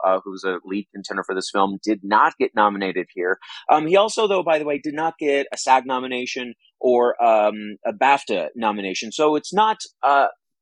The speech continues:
completely a surprise that he's not on this list, but he is also fantastic in the film. And, uh, you know, he was getting some precursor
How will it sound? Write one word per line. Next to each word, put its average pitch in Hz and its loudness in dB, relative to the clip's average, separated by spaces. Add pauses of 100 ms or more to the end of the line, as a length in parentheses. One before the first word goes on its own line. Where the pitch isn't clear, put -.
(100)
completely 254 -2
a - -4
surprise 156 2
that 147 -6
he's 127 -10
not 143 0
on 131 2
this 110 -6
list, 131 0 (400)
but 185 6 (240)
he 233 -2
is 208 0
also 170 -2
fantastic 131 -6
in 123 -4
the 110 -6
film. 131 0
And, 117 -4
uh, 101 4
you 107 -2
know, 113 -6
he 117 -8
was 113 -10
getting 120 -2
some 107 -8
precursor 110 -2